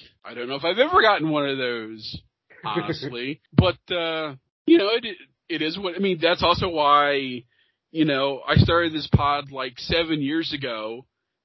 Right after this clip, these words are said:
Speaker 1: and this is only, like, episode a hundred thirteen. You know, we were talking about delays and Sammy. This is, here we go. This is the, this is the full circle wrap up for you.
Speaker 2: Yeah.
Speaker 1: I mean, this is,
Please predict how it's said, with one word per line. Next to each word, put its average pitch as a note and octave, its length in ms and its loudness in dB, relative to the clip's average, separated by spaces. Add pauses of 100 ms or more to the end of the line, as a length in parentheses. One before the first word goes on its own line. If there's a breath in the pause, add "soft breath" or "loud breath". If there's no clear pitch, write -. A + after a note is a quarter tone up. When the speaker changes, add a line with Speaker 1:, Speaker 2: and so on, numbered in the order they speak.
(280)
Speaker 1:
and C3 160 -2
this D3 120 4
is A#2 200 4
only, D3+ 280 0
like, C3+ 320 -4 (180)
episode D3 480 -2
a C3+ 80 -2
hundred C#3 340 0
thirteen. E3 400 0
You E3+ 100 8
know, F#3+ 100 8
we F3+ 80 8
were E3+ 40 4
talking F#3+ 280 6
about E3+ 200 2
delays D3 440 0
and C3 100 -10
Sammy. C#3+ 380 2
This C#3+ 100 -4
is, C3+ 120 -14 (580 soft breath)
here A#3+ 140 8
we G3+ 80 10
go. G3+ 200 8
This G#3+ 100 2
is G#3 160 -6
the, E3+ 380 0
this F#3 180 -4
is F#3 80 -14
the D3+ 200 -2
full D#3+ 160 4
circle C#3 600 -2
wrap C#3 280 4
up C3+ 140 0 (120)
for C3 160 -2
you. C3+ 200 0 (680 soft breath)
Speaker 2:
Yeah. D#3+ 360 2
Speaker 1:
I E3 80 6
mean, E3+ 180 10
this F3 200 6
is, - 180 -2